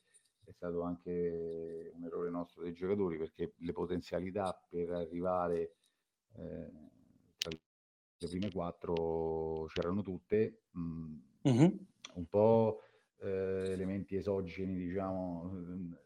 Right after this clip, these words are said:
Speaker 1: che hanno portato in un certo senso a, a delle problematiche, come ho detto prima, di gioco,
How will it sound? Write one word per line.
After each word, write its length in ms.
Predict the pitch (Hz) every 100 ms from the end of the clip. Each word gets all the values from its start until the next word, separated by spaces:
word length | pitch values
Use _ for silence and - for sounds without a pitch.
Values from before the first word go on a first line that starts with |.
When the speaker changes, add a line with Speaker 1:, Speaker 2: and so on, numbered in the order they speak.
| - 58
Speaker 1:
che 80 | 101
hanno 160 | 92 87
portato 600 | 90 - 95 92 90 - _ _ -
in 100 | 92
un 60 |
certo 280 | - 87 87
senso 320 | 90 90 -
a, 220 | 90 87 - _ _ _ -
a 120 | 92
delle 240 | 87 92 92
problematiche, 960 | 92 85 90 92 95 90 87 90 90 87
come 140 | 87
ho 20 |
detto 240 | 85 87 90
prima, 260 | 92 95 90
di 140 | 87
gioco, 880 | 87 98 95 90 90 90 90 90